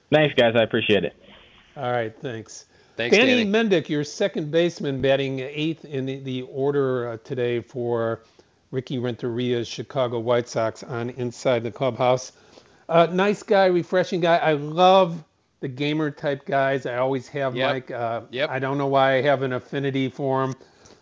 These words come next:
Speaker 2: Maybe, you know, you kinda relate to the type of player you thought you were when you were a kid growing up, and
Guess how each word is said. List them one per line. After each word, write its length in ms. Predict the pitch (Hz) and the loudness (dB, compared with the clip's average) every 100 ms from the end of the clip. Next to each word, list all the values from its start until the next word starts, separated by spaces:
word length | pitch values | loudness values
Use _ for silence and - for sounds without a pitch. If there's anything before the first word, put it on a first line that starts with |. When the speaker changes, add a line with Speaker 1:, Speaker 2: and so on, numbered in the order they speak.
| - | -6
Speaker 2:
Maybe, 260 | 135 139 147 | -2 2 2
you 420 | 135 135 139 123 | 2 -2 -6 -6
know, 140 | 120 | -4
you 140 | 120 117 | -6 -6
kinda 280 | 147 127 | -6 -4
relate 400 | 123 123 135 135 | -2 -2 0 0
to 80 | - | -2
the 120 | 123 | -6
type 240 | 120 139 123 | -2 -2 -2
of 80 | 117 | -4
player 200 | 135 123 | -2 -2
you 220 | 127 123 | -4 -6
thought 320 | - 131 139 | 0 0 2
you 160 | 135 135 | 0 2
were 220 | 143 139 | 4 2
when 140 | 131 | 0
you 120 | 123 | -2
were 200 | 127 123 | 0 2
a 40 | 113 | 0
kid 500 | - - 131 127 120 _ _ _ - | -4 -4 -2 -2 -8 _ _ _ -2
growing 300 | 127 127 127 | 0 2 4
up, 340 | 127 127 - | 4 4 2
and 240 | 117 110 | -4 -6